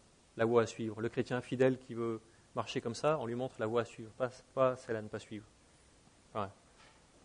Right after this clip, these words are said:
je, je schématise, ça peut arriver qu'on doit, qu'on doive nous montrer. Euh,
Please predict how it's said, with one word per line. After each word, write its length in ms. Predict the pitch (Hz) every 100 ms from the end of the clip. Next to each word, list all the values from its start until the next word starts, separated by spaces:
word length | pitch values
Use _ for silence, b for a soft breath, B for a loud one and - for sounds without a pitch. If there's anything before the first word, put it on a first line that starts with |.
| - - - - - _ -
je, 400 | 113 107 101 98 98 - _ _ _ -
je 60 | 104
schématise, 440 | 120 120 135 113
ça 100 | 113
peut 140 | -
arriver 260 | 107 113 123
qu'on 200 | 113 104
doit, 220 | 104 101
qu'on 180 | - 110
doive 160 | 110 101
nous 80 | 107
montrer. 400 | 107 - 123 120 - b b b b b b _ -
Euh, 260 | 104 101